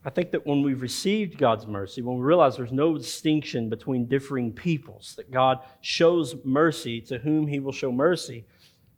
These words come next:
that that begins to transform the way we see all people, that we can't simply be, uh, see people as problems any longer. We don't regard them according to their problematic ways, but rather we see them as people whose hearts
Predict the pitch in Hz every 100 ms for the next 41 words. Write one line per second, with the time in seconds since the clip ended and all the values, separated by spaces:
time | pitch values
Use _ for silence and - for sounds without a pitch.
0 | _ _ 147 180 180 170 170 160 135 185
1 | 175 - 190 190 180 147 151 151 147 -
2 | 156 151 - 147 143 143 - 202 - 123
3 | - _ _ _ _ 143 147 143 175 -
4 | 180 175 165 143 143 139 - _ _ 147
5 | 139 123 - 170 - 185 170 156 - 151
6 | 139 - - 180 165 135 117 110 120 113
7 | 107 98 95 90 - _ _ _ _ _
8 | 135 151 175 156 135 156 180 170 151 139
9 | 139 175 160 139 - 147 139 135 139 -
10 | - 165 160 160 147 143 131 - 151 208
11 | 151 135 151 151 147 151 143 - 175 160
12 | 135 - 175 151 131 135 - 202 175 -